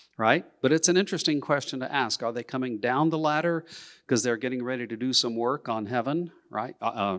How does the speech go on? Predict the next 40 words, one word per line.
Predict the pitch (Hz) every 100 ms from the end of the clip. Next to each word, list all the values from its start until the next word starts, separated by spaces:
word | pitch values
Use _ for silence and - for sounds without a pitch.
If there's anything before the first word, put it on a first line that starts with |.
| -
on | 110 104
earth, | 123 190 - - _ _ _ _ _
right? | 87 127 190 _ _ _ _ -
That's | 95 -
a | - _ -
logical | 80 82 - - 92
answer, | 92 -
maybe. | 113 117 151 _ _ _ _ _
Okay, | 147 143 139
yeah, | 165 196 - -
maybe | 135 143
they're, | 139 147
maybe | 131 156 180
they're | 170
coming | 170 160 127
s-, | - - - - -
solely | - 160 202 190
for | 131 - 135 131 -
Jacob's | 117 139 160 147 101 -
purposes, | 113 104 - - 95 -
right? | 120 135
Say, | - 120
"Jacob, | 131 151 151
we're | 143
coming | - 143 139
down | 139
from | 139 131
heaven. | 135 143 143 - - -
You | 117 135
need | 139
to | 127
know | 120 127
that | 123
we're | 110 104
here." | 123 127 156 - -
Some | - 156 160
are |
going | 143 147 139
back | 131 139 175
up, | 175 -